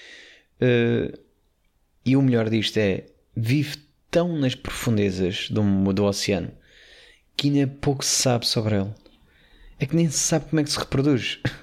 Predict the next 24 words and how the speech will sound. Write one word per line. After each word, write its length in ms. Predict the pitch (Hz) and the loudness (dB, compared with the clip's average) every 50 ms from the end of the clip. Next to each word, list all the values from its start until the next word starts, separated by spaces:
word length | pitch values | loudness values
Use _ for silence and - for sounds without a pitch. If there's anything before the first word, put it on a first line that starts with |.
| - | -20
<laughs> 320 | _ _ _ - - - - | _ _ _ -20 -20 -20 -14
Para 140 | - - | -8 -4
terem 180 | - 123 120 120 | -2 0 2 2
noção. 420 | 120 120 - - - - - - - - - - - - - - - - - - - - - - - - - - - - - - - - - - - | 2 0 0 -2 -2 -2 -4 -6 -10 -18 -20 -20 -20 -20 -20 -20 -20 -20 -20 -20 -20 -18 -18 -16 -16 -16 -16 -16 -16 -18 -20 -20 -20 -20 -20 -6 0
E 40 | 180 | 2
não 100 | 208 240 | 2 2
vos 140 | 196 147 147 | 2 2 0
assusta? 580 | 139 131 - - 117 104 - - 101 87 82 92 101 - - - _ _ _ _ _ _ _ _ - - _ _ _ _ _ _ _ - - - _ _ _ _ | 0 0 -2 -2 -2 -4 -2 -2 -4 -4 -4 -6 -10 -14 -16 -20 _ _ _ _ _ _ _ _ -20 -20 _ _ _ _ _ _ _ -18 -18 -18 _ _ _ _
Não 140 | 120 123 135 | 0 0 2
vos 120 | 131 123 | 2 2
assusta 380 | 131 120 - - 131 - - 127 | 0 0 0 -2 -2 -2 -2 -2
pensar, 680 | 101 - 117 110 107 - - 107 95 92 90 98 - - _ _ _ _ _ _ _ _ _ _ _ _ _ _ _ - | 0 0 0 0 0 0 0 0 0 0 -2 -6 -10 -16 _ _ _ _ _ _ _ _ _ _ _ _ _ _ _ -2
eh, 560 | 127 120 117 113 110 107 107 107 98 73 - - - _ _ _ _ _ _ _ _ _ _ _ - | 0 2 2 2 2 2 2 2 0 -2 -4 -8 -16 _ _ _ _ _ _ _ _ _ _ _ -2
na 160 | - 185 185 | 0 0 0
quantidade 560 | 135 - - 156 143 - 151 139 131 127 123 | 0 0 -2 -2 0 0 2 2 2 2 2
de 60 | - | 0
espécies 440 | - - - 135 135 131 - 127 120 | -2 -2 0 0 0 0 0 0 0
animais 380 | 127 120 117 113 113 110 110 - | 2 2 2 2 2 0 0 0
que 100 | - 127 | 0 0
ainda 220 | 117 113 110 113 - - _ _ _ - | 0 0 0 -2 -6 -16 _ _ _ -2
nem 200 | 139 143 165 170 | 0 0 2 0
conseguimos 480 | 147 139 143 135 - - 139 131 127 - | 0 0 -2 -2 -2 0 0 0 0 0
descobrir 580 | - - - 120 110 107 107 107 98 104 - _ _ _ _ _ _ | -2 -2 0 0 0 2 0 0 -2 -6 -10 _ _ _ _ _ _
porque, 340 | - - - - _ - | -8 -8 -8 -10 _ -18